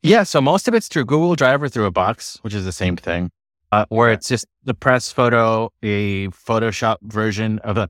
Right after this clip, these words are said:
Speaker 1: if you guys go the ad mat route, a Photoshop version of an ad mat so we can edit it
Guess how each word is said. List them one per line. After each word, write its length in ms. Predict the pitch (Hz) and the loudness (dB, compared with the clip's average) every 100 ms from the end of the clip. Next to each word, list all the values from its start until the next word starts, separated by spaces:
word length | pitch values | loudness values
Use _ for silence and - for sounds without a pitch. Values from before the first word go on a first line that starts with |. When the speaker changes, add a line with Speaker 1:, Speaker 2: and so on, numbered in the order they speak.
| - | -6
Speaker 1:
if 120 | 113 | -4
you 60 | 107 | 0
guys 200 | 110 95 | 0 0
go 120 | 107 | -2
the 100 | 95 | -2
ad 240 | 90 92 | 0 0
mat 120 | 101 87 | -2 -2
route, 220 | 101 92 | -2 -2
a 40 | |
Photoshop 560 | 101 104 107 101 113 92 | -4 -2 0 0 -2 -2
version 300 | 107 107 104 | -2 -2 -2
of 100 | 107 | -2
an 100 | 104 | 0
ad 240 | 85 98 | 0 0
mat 240 | 98 104 113 | 0 -2 -2
so 80 | 107 | -6
we 80 | |
can 160 | 95 - | -6 -4
edit 200 | 104 104 | 0 0
it 140 | 127 | -2